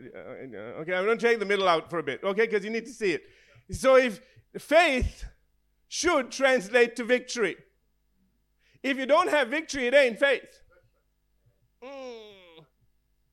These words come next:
Did y'all get that? Okay. <laughs> All right. Now, I've said here, faith was designed to overcome any and all mountains in our life, whatever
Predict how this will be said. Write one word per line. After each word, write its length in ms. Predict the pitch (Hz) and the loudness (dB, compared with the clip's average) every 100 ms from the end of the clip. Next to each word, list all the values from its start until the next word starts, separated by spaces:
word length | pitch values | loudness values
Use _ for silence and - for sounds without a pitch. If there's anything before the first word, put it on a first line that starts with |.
| _ _ _ _ _ - | _ _ _ _ _ -20
Did 120 | 131 | -8
y'all 220 | 180 165 | -6 -4
get 280 | 139 170 - | -6 -10 -10
that? 280 | 165 151 156 _ _ _ _ _ _ _ | -12 -12 -20 _ _ _ _ _ _ _
Okay. 480 | - 147 185 151 - - - | -12 -10 -8 -8 -6 -6 -6
<laughs> 460 | - 220 - - | -4 -4 -4 -2
All 80 | 214 - | -4 0
right. 280 | 302 - - - _ _ _ - 294 - | -2 -2 -8 -20 _ _ _ -10 -8 -2
Now, 200 | 233 165 - - - _ _ _ _ _ _ _ _ _ _ _ _ _ - | -2 -2 -8 -12 -12 _ _ _ _ _ _ _ _ _ _ _ _ _ 2
I've 200 | 208 208 | 2 4
said 240 | 294 339 | 4 4
here, 320 | 330 240 220 - _ - | 4 2 2 -4 _ -18
faith 380 | - 262 302 - | 2 4 4 0
was 160 | 247 | -6
designed 560 | 175 214 180 240 254 226 | -4 -4 2 2 2 -2
to 120 | 220 | -2
overcome 680 | 214 240 233 226 233 196 160 _ _ - | 2 2 2 0 -2 -2 -6 _ _ 2
any 280 | 247 254 | 2 4
and 120 | 220 185 | 0 0
all 260 | 226 233 | 2 2
mountains 420 | 208 220 185 190 | 4 2 0 -4
in 120 | 175 190 | -4 -2
our 140 | 180 | 0
life, 280 | 180 139 - | 0 -2 -6
whatever 800 | 165 220 226 240 262 277 285 | 0 2 4 2 0 0 0